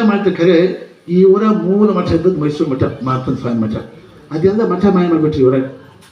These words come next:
ಇವತ್ತಿನ ಖಬರ ಯಾತ್ರೆ ಏನಿಲ್ಲ ಇಲ್ಲಿ ಮಠಕ್ಕ. ಒಂದು ಸಾವಿರ ವರ್ಷ ಐತಿ,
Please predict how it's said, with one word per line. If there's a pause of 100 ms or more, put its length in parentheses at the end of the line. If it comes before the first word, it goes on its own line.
(960)
ಇವತ್ತಿನ
ಖಬರ (160)
ಯಾತ್ರೆ
ಏನಿಲ್ಲ
ಇಲ್ಲಿ
ಮಠಕ್ಕ. (1000)
ಒಂದು
ಸಾವಿರ
ವರ್ಷ
ಐತಿ,